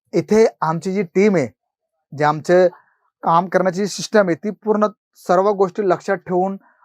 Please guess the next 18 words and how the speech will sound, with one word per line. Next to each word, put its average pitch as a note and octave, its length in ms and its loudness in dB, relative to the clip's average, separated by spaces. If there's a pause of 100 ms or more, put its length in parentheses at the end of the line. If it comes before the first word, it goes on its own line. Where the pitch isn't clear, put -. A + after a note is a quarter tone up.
(140)
अशा E3 200 0
प्रकारचे F3+ 440 -2
डिझाईन्स D#3 520 -2
तयार D#3+ 160 2
करत D3+ 180 -4
असतात. D#3 280 -2 (120)
आणि D#3 300 -2 (500)
फक्त A#3 300 0
महाराष्ट्रच G#3 640 0
नाही G3+ 220 -2
तर D#3+ 300 -8
यूपी, E3+ 380 -4
बिहार, D#3 480 0
झारखंड, D3+ 520 -2 (380)
out G#3 180 2
of A#3+ 120 2 (120)
country A3 220 0
सुद्धा G#3+ 400 0